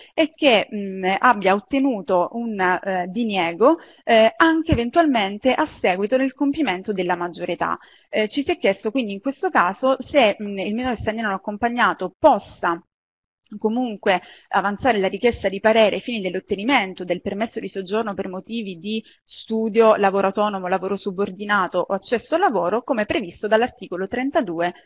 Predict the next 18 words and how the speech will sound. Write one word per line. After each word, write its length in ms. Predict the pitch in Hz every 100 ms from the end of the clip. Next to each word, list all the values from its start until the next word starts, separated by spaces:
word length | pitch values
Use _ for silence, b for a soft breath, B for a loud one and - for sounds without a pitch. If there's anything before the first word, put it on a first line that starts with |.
| b
del 220 | - 190
testo 440 | - 180 - 170 -
unico. 440 | - 175 175 180 b b b b b b b b -
Bene, 300 | 262 220 -
i-, 260 | - 262 240
nelle 260 | 269 302 311
more 380 | 359 226 196
dell'adozione, 960 | 190 233 190 196 - - 254 190 180 180
ehm, 460 | 202 190 185 185 180
dell'aggiornamento 840 | 196 202 190 214 220 302 202 185 190
della 180 | 196
normativa 440 | 185 190 190 254 214
di 60 |
attuazione, 680 | 190 - 196 - 302 247 170
in 80 | 180
particolare 720 | 190 - 202 196 220 226 185
del, 320 | 180 214 214
eh, 400 | 190 185 - 196